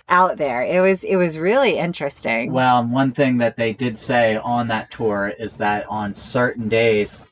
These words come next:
Speaker 1: especially, like, holidays, and if the wind was right, if you were out in the yard,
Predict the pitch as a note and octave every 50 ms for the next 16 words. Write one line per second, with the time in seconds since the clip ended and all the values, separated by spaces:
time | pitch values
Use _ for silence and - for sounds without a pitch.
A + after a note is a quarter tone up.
0 | _ - - - D#3 C#3+ - - B2+ B2 A#2+ A#2 A2 A2 G#2+ G#2 - B2 A#2+ B2
1 | A#2+ A2+ G2+ G#2+ G2+ G2 F#2+ G2 F#2+ - - - _ _ - G#2+ G#2+ G#2 G#2 G2+
2 | - - A2+ G#2 G#2 A#2+ B2 B2+ B2+ A2+ A2 G#2+ G2+ G#2+ G#2 G#2 G2 F#2+ F#2+ -
3 | - _ _ - A2+ A2 - A2 A2 A#2+ B2 B2 A#2+ A2+ - - - A2+ A2+ A#2
4 | A#2+ A#2 - A#2+ A2 G#2+ G#2 G2+ G2 A2 A#2+ A#2 A#2 A2 G#2 G2+ G2 F#2+ F2+ -